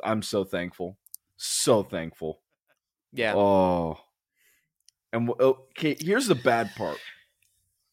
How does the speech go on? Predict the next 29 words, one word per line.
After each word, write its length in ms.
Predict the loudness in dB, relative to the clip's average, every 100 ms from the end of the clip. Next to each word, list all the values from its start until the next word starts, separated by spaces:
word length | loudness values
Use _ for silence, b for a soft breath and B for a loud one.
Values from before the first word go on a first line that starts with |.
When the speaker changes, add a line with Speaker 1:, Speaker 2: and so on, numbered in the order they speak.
| _ 0
Speaker 1:
Okay, 440 | 0 2 2 2
we're 120 | 2 4
not 220 | 4 4
gon-, 120 | 0
we're 120 | 0 4
not 200 | 4 2
gonna 120 | 0
give 220 | 2 4
anything 340 | 2 0 -4
with 80 | -6
the 80 | -4
video 300 | -4 -2 -2
away. 260 | -2 -6 -8 _
We're 200 | -2 2
not 180 | 4 4
even 120 | 2
gonna 140 | -2 0
give 260 | 0 2
away 360 | 2 2 2 -2 b b b -16 -14 0
part 220 | 2 2
of 80 | 4
my 160 | 2 2
ultimate 380 | 0 -2 -8
frustration 800 | -2 -2 -2 -4 -4 -6 -12 -14 _ _ _ -6
with, 240 | 0 0 -2 -4
with 180 | -2 -2
the 60 | 0
goddamn 480 | 0 0 -4 -6 -6
game. 300 | -8 -10